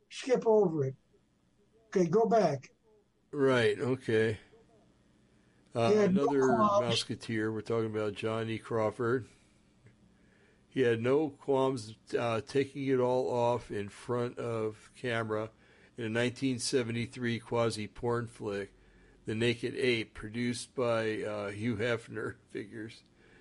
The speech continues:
Speaker 2: and co-starring Victoria Principal. And jumped down, it says, "The first man to be,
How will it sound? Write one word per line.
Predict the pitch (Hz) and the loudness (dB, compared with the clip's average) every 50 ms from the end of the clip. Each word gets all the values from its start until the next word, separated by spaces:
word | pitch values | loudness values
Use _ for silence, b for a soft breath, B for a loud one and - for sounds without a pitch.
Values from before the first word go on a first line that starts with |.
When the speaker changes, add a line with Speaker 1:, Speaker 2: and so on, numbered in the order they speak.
| b b b b b | b b b b b
Speaker 2:
and | 117 113 113 110 | -8 -8 -8 -8
co-starring | - - 135 143 147 127 - - - 131 123 120 120 120 120 120 120 120 117 | -4 0 0 0 0 0 -4 -6 -4 -2 0 2 2 0 0 -2 -4 -4 -6
Victoria | 110 107 104 - - - - 123 123 120 117 113 | -6 -6 -6 -8 -6 -4 0 0 2 2 2 0
Principal. | 104 - - 139 147 131 - 113 95 90 87 85 92 - - _ _ _ _ _ _ _ _ _ _ _ _ b b b b b b b b b b b - | -2 -2 -2 -2 -2 -2 -4 -10 -12 -10 -12 -12 -12 -16 -20 _ _ _ _ _ _ _ _ _ _ _ _ b b b b b b b b b b b -8
And | 123 120 117 117 113 113 113 107 | -6 -4 -4 -4 -6 -8 -10 -6
jumped | - 127 117 113 - - | -2 -2 -2 -2 -2 -2
down, | 135 123 123 123 120 | -2 0 0 -2 -4
it | 107 | -6
says, | - 120 107 92 | -8 -10 -10 -10
"The | 107 95 | -10 -12
first | - - 135 123 110 - - | -4 -2 -2 -2 -2 -4 -6
man | 131 131 127 127 127 120 | -6 -6 -4 -4 -6 -6
to | 113 113 | -8 -8
be, | 104 117 113 110 107 107 101 101 107 | -8 -8 -8 -8 -6 -8 -8 -10 -14